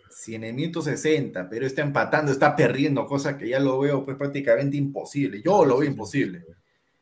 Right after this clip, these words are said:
Speaker 2: Sí.
Speaker 1: Un Gareca desesperado, no saber, sin saber qué hacer con un grupo que, como dice Pesán, ¿no? Eh, es una argolla, pero ya, pues, es una argolla que tiene tiempo y le ha funcionado.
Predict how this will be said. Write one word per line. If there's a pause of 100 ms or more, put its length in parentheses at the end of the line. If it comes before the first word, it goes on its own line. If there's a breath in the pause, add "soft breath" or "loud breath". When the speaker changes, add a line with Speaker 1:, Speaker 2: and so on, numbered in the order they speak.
(140)
Speaker 2:
Sí.
Speaker 1:
Un
Gareca
desesperado,
no
saber, (280)
sin
saber
qué
hacer
con
un
grupo
que, (420)
como
dice
Pesán,
¿no? (540)
Eh,
es
una
argolla, (760)
pero
ya,
pues,
es
una
argolla
que
tiene
tiempo
y
le
ha
funcionado.